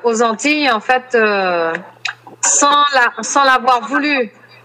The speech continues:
puisqu'il a été, euh, déraciné de l'Inde, euh, de Pondichéry, euh, sans son accord.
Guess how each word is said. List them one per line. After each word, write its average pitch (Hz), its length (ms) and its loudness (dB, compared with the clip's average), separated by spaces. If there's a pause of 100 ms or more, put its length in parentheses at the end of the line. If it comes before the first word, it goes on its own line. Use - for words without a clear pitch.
(140)
puisqu'il 233 320 0
a 233 100 2
été, 247 480 0
euh, 214 60 0
déraciné 233 760 0
de 220 140 0
l'Inde, 233 440 0
euh, 190 500 0
de 202 100 2
Pondichéry, 233 920 0
euh, 180 500 -4 (200)
sans 254 220 0
son 254 200 0
accord. 220 440 0